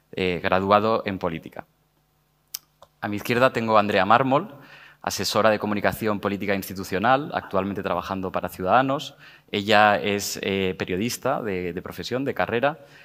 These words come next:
eh, y antes de, de vivir la actualidad desde el lado de la política, pues participaba en acalorados debates en, en la televisión, en la radio, y también participaba, eh, en medios escritos.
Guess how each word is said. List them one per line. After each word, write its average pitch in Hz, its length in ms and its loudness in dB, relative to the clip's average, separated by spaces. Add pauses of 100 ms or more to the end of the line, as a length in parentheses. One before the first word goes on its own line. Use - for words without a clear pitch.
(200)
eh, 90 300 -2
y 92 160 -4
antes 98 380 2
de, 95 320 -2
de 90 240 -4
vivir 92 480 -6
la 98 140 -2
actualidad 101 360 -2
desde 98 160 -2
el 92 80 -4
lado 98 160 2
de 101 80 2
la 98 100 2
política, 101 460 -4
pues 95 200 -6
participaba 95 640 0
en 92 280 -6
acalorados 95 520 0
debates 95 540 0
en, 92 380 -10
en 90 120 -10
la 90 80 -8
televisión, 104 460 -4
en 110 80 -4
la 85 100 -2
radio, 113 400 0 (340)
y 95 80 -10
también 87 240 -4
participaba, 87 920 -2
eh, 85 420 -10
en 90 100 -8
medios 90 360 -6
escritos. - 520 -14